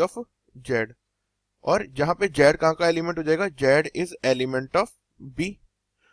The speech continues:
तो clearly अगर हम देखेंगे, तो G of z, G of z means ये indirectly एक क्या हो जाएगा? G, हमारा जो G फंक्शन था, उसकी तरह हो गया, जहाँ पे G x था और x कहाँ का एलिमेंट था? X is element of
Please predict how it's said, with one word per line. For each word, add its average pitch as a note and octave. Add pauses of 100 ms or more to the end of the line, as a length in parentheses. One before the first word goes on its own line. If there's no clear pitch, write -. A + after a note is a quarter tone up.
(140)
तो C#3+ (160)
clearly F#3 (140)
अगर D#3+
हम E3+
देखेंगे, D3+
तो D#3+
G D3
of E3
z, A#2+ (320)
G C3
of E3
z D#3+
means G3
ये E3
indirectly C#3
एक E3
क्या E3+
हो E3+
जाएगा? E3 (560)
G, D3+ (340)
हमारा C#3+
जो E3
G D3+
फंक्शन D#3+
था, F3
उसकी E3+
तरह E3
हो E3
गया, F3+
जहाँ D#3
पे F3 (200)
G D#3+ (120)
x - (180)
था E3
और D3
x -
कहाँ D#3+
का E3
एलिमेंट D#3
था? F#3 (420)
X C3
is D#3
element D3
of -